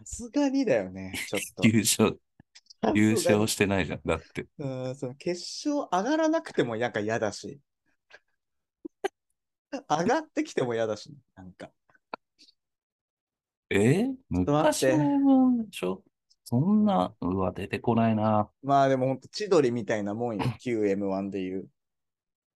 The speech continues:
Speaker 2: え？旧エムワン、
Speaker 1: 出ない。
Speaker 2: もう俺、嘘、ちょっとこの、
Speaker 1: 出ない。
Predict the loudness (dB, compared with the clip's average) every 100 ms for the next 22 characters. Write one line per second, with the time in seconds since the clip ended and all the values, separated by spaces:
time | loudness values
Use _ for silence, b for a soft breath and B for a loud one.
0 | _ _ 0 2 6 4 4 _ _ _
1 | _ _ _ _ _ -8 -4 -4 -4 -6
2 | -2 0 2 2 -2 -16 _ _ 2 2
3 | 0 -6 _ _ _ _ b b _ B
4 | B _ _ _ _ _ _ _ _ _
5 | _ _ _ -10 -4 -2 -2 -2 -2 -2
6 | -4 -12 -18 -10 -2 2 2 2 -2 _
7 | _ -12 -6 -4 -6 -8 -16